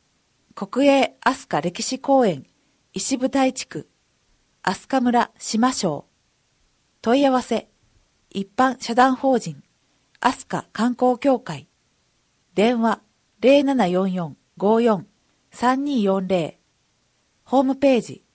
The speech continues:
飛鳥村、エーエスユーケーエーエムユーアールエードットコム、シーオーエム。上牧町。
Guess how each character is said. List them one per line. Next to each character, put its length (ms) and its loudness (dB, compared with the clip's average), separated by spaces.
飛 240 -8
鳥 160 0
村、 280 0
エ 200 2
ー 80 -4
エ 100 -4
ス 160 -8
ユ 220 -2
ー 80 -10
ケ 220 -2
ー 100 -4
エ 380 -4
ー 60 -4
エ 20 -2
ム 160 0
ユ 160 0
ー 120 -8
ア 180 0
ー 40 -2
ル 160 -6
エ 60 -2
ー 180 -6
ド 100 -4
ッ 40 -6
ト 180 -8
コ 140 0
ム、 160 -8
シ 360 -4
ー 40 -2
オ 120 -2
ー 20 -8
エ 40 -4
ム。 180 -10
上 180 -2
牧 300 -4
町。 440 0